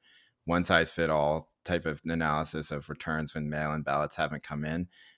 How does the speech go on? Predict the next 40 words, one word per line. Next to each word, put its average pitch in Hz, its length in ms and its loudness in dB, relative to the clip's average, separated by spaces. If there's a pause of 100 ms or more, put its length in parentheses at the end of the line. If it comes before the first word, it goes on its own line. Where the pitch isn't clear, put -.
But, 101 80 2
like, 107 200 6
do 127 80 4
you 135 80 6
really 120 220 10
think 110 180 4
that, 95 140 8
like, 85 220 4
a, 80 180 2 (400)
a, 85 260 4
uh, 73 340 4
precinct 90 420 0
in 85 80 0
which, 80 180 -2
like, 73 160 0
s-, - 140 -8 (140)
the 76 340 4 (100)
precinct 82 340 -2
is 78 100 -4
more 82 160 0
than 76 100 -2
seventy-five 78 600 0
percent 80 320 -4
Asian 76 420 -2
in 76 100 -4
New 76 80 -4
York 73 200 -4
City, 80 260 -4
do 78 120 -8
you 90 80 -4
really 110 200 2
think 90 200 -6
that, 73 160 0
like, 71 180 -6
mail-in 73 300 -2
ballots 71 340 2
are 78 60 -4
gonna 76 180 -2
mirror, 78 480 0
like, 69 160 -4